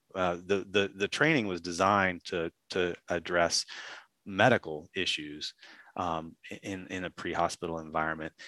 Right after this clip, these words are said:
And, um, at the last minute, they said, "You know, we should probably include some mental health stuff." So they reached out to the Air Force, they reached out to C S T S, they reached out to the center. Um,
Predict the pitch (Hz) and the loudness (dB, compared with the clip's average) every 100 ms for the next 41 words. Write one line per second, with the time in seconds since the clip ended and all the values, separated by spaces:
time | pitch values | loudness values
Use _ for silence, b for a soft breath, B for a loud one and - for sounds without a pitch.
0 | B _ 98 92 90 87 85 85 - - | B _ -2 2 2 2 -2 -10 -8 -2
1 | 87 82 82 101 98 101 98 120 127 95 | 0 -2 -2 2 6 6 6 0 2 2
2 | 104 87 90 98 90 98 104 - 226 185 | 2 -2 -4 -6 -4 -4 -6 -2 2 4
3 | 92 85 92 87 - 82 82 76 - 104 | 4 0 -4 -2 -4 -4 -6 -2 2 2
4 | - - 73 - 92 87 101 110 107 101 | 2 -2 -2 -2 -4 0 0 4 6 6
5 | 101 95 90 90 87 85 85 - 82 98 | 4 -2 2 2 0 -6 -6 -4 -2 -2
6 | - 95 90 87 - 90 85 - 85 82 | 4 4 2 -2 0 2 2 0 0 2
7 | 78 78 - 78 90 87 - 85 80 - | 2 0 -6 -4 -4 0 2 2 2 -6
8 | 80 - 82 78 78 - _ 82 80 76 | -10 -8 -8 -8 -10 -12 _ -8 -8 -8